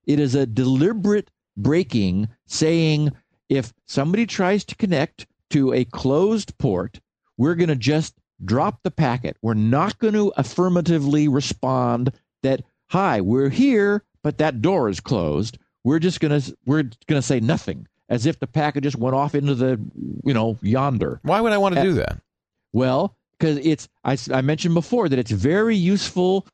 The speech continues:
Speaker 1: for internet engineers who are wearing white hats.
Speaker 2: Mm-hmm.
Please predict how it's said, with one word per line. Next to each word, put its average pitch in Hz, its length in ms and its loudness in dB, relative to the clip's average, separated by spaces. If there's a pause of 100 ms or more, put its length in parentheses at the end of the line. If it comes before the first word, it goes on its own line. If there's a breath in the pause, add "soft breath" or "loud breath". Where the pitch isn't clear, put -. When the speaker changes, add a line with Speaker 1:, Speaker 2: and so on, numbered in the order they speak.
(120)
Speaker 1:
for 139 260 -2
internet 160 640 0 (120)
engineers 127 1000 0 (600)
who 160 220 2
are 139 80 2
wearing 135 320 0
white 151 360 -2
hats. - 540 -4
Speaker 2:
Mm-hmm. 95 200 -6